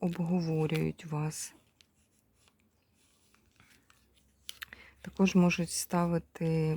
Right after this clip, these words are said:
блоки саме, щоб чоловіки до вас не доходили. От ідуть чоловіки, а ви як затворник, не виходите, не йдете до них.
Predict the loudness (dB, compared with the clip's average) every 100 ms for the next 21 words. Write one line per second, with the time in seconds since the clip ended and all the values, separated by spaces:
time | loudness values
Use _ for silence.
0 | -2 -2 0 0 -2 -4 -8 -10 -10 -6
1 | -2 0 0 0 -2 -2 -4 -4 -4 -2
2 | 0 -2 -4 -12 -20 -20 -20 _ -6 4
3 | 6 6 4 -2 -4 0 2 2 -2 -2
4 | 2 4 4 2 -2 -2 -2 0 0 0
5 | 2 -2 -4 -12 -20 -20 -20 -6 -6 -2
6 | 2 2 0 0 4 4 2 -2 0 2
7 | 2 0 _ _ -20 -20 -20 -20 -20 _
8 | _ -4 4 6 6 4 2 0 -4 -4
9 | -2 0 0 -2 -2 4 4 4 0 -2
10 | -2 -2 -2 -4 -4 0 2 0 0 -4
11 | -4 -6 -4 -4 -6 _ _ _ _ -20
12 | _ _ _ _ _ _ _ _ _ _
13 | _ _ _ _ _ -10 -4 -4 -4 -6
14 | -14